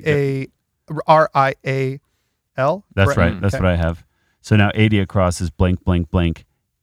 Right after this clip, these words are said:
Speaker 2: E, perhaps?
Speaker 1: Yeah, and the clue is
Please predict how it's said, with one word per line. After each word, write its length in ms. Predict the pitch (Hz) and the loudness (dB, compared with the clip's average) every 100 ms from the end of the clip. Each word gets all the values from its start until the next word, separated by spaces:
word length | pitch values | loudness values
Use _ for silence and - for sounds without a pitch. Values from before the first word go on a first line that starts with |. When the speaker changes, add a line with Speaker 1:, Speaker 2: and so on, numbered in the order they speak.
| _ _ | _ _
Speaker 2:
E, 400 | - 101 107 117 - | -4 -2 -2 -6 -4
perhaps? 560 | 120 107 110 - - - | -2 0 -2 -4 -10 -2
Speaker 1:
Yeah, 240 | 135 107 | 0 0
and 80 | 120 | -2
the 80 | 123 | -2
clue 240 | 156 143 | 2 2
is 460 | 135 127 110 - | 2 -2 -6 -12